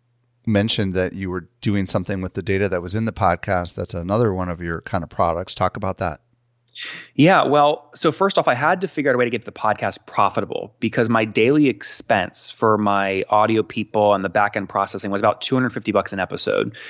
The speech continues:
Speaker 2: Now, today, I've put together a very interesting system to get that down to twenty-nine bucks an episode, which I outline on page forty-three. I don't, I don't know what your costs are, Michael, but I assume you probably have a couple people on your podcast team, right?
Speaker 1: Yeah, I mean, like, we have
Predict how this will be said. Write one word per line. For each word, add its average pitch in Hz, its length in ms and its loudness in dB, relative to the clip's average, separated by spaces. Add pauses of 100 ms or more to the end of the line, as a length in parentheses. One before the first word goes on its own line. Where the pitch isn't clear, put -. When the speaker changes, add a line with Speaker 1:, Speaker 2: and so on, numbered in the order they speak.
(180)
Speaker 2:
Now, 110 180 4
today, 110 840 2
I've 113 280 0 (140)
put 123 220 -4
together 110 260 0
a 101 40 -2
very 117 280 0
interesting 104 380 -6
system - 420 0
to 101 80 0
get 104 140 -2
that 107 140 4
down 107 100 2
to 98 80 0
twenty-nine 107 580 0
bucks 98 240 0
an - 60 -10
episode, 98 440 -4
which 101 140 -2
I 101 120 4
outline 101 320 2
on 95 100 -6
page 95 240 -8
forty-three. 101 760 0
I 113 80 4
don't, 135 180 2
I 113 120 -2
don't 123 100 0
know 113 80 -2
what 104 80 -4
your 104 140 0
costs 95 320 -2
are, 95 100 0
Michael, 92 240 -2
but 101 100 0
I 98 40 2
assume 117 300 -2
you 131 120 -2
probably 127 160 2
have 101 80 4
a 95 60 -4
couple 104 140 -4
people 98 180 -8
on 92 60 -6
your 87 100 -14
podcast 98 400 -2
team, 92 200 -10
right? 92 240 -2 (220)
Speaker 1:
Yeah, 113 240 6
I 101 60 4
mean, 104 180 -2
like, 104 220 -2
we 117 80 4
have 104 260 4